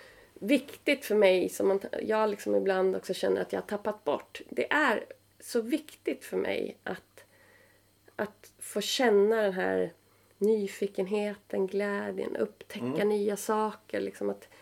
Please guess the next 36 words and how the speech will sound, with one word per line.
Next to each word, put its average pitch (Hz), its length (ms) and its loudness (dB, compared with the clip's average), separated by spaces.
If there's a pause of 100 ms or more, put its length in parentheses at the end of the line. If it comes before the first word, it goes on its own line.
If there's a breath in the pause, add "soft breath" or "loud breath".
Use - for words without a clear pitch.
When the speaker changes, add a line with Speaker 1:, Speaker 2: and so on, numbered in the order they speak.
Speaker 1:
hitta 233 260 6
tillbaka 240 460 0
till - 80 -14
den 190 80 -2
här 175 80 -8
känslan 185 480 -4
som 180 200 -8
man 190 80 -6
hade 180 200 -4
när 175 80 -4
man 175 140 -6
var 185 80 -4
liten. 220 720 -4
Speaker 2:
Mm. - 200 -14 (360)
Speaker 1:
När 208 120 -6
jag 202 80 2
var 220 100 4
på 220 100 -4
landen. 233 520 2
Den 196 100 -4
här 214 60 -2
f-, - 160 -8 (300 loud breath)
totala 277 560 2
frihetskänslan. 220 840 0
Speaker 2:
Mm. - 120 -14 (540 loud breath)
Speaker 1:
När 240 100 6
du 240 60 6
kommer 240 280 4
ut, 240 320 6
du 233 60 2
öppnar 233 360 0
bilen 240 640 2
och 202 140 -8
så - 120 -4
är - 200 2
det - 160 0